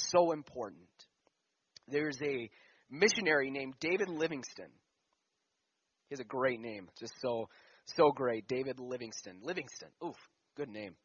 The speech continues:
Wish I had that. I got Strubing. It's got true in it and an onomatopoeia. But it's no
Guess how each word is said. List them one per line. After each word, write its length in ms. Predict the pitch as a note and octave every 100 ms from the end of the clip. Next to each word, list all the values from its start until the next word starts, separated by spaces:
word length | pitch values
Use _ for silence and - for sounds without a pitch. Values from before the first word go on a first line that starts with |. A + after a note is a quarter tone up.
| -
Wish 160 | B2 B2+
I 100 | A2
had 220 | A2 G#2
that. 220 | G#2 F#2+ - _
I 60 | C3
got 120 | C3
Strubing. 440 | - - C3 G#2 F2+
It's 100 | -
got 160 | B3
true 280 | - - F3+
in 100 | A#2
it 120 | A#2 -
and 120 | B2+
an 100 | B2
onomatopoeia. 720 | B2 A#2+ A#2 A#2 - C#3+ A#2+ G2 - - _
But 200 | G3+ G#3 - - -
it's 160 | D#3+ -
no 520 | F#3 G3 G#3+ G#3+